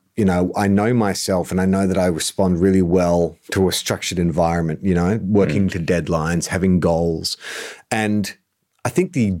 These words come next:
Speaker 1: role of being a parent, there is no finish line. <laughs> You know, like, it's not
Speaker 2: Yeah.
Speaker 1: like,
Speaker 2: Right.
Speaker 1: you know, I get
Speaker 2: Yeah, yeah,
Speaker 1: Iona
Speaker 2: man.
Speaker 1: to a certain point. Oh, you know, she gets to the next level of daycare, I get a gold star. Like, it's this ongoing
Speaker 2: Yeah.
Speaker 1: process. And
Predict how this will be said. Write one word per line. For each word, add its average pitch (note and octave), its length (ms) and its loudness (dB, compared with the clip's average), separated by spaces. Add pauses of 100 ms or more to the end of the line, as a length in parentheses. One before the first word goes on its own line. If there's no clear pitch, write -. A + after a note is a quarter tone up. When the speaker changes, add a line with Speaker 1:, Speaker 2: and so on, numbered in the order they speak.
(160)
Speaker 1:
role A#2+ 380 2
of F2+ 100 -4
being G2 180 0
a F2 60 -2
parent, C#3 480 -2
there G2 200 2
is F3 200 2
no E2+ 320 0 (340)
finish - 400 -2
line. C#2 220 -6
<laughs> - 500 -6
You G3 220 2
know, E3 260 0
like, D3 220 -2
it's C3+ 140 -4
not D#3 120 2
Speaker 2:
Yeah. C3 80 0
Speaker 1:
like, A#2+ 220 0 (320)
Speaker 2:
Right. - 120 -4
Speaker 1:
you C3+ 60 4
know, B2 140 2
I B2 80 2
get A#2+ 180 2
Speaker 2:
Yeah, A#2 80 4
yeah, A#2 140 4
Speaker 1:
Iona A2 140 0
Speaker 2:
man. - 100 -2
Speaker 1:
to A2 140 2
a G2+ 80 2
certain G#2 340 0
point. G#2 200 0
Oh, C#3 120 2
you G2+ 140 2
know, F#2 140 0
she F#2+ 220 0
gets F#2+ 260 -2
to G#2 80 -2
the G2 60 2
next G2 180 0
level F#2+ 160 0
of D#2 60 -6
daycare, F#2 540 2
I G2+ 80 0
get F2+ 120 0
a F2 40 -4
gold F2 280 -2
star. F#2+ 360 0
Like, F2+ 180 -2
it's - 140 -6
this G2 100 -6 (100)
ongoing G2+ 540 2
Speaker 2:
Yeah. F#2 60 -2 (180)
Speaker 1:
process. G#2 640 -2
And G2+ 340 0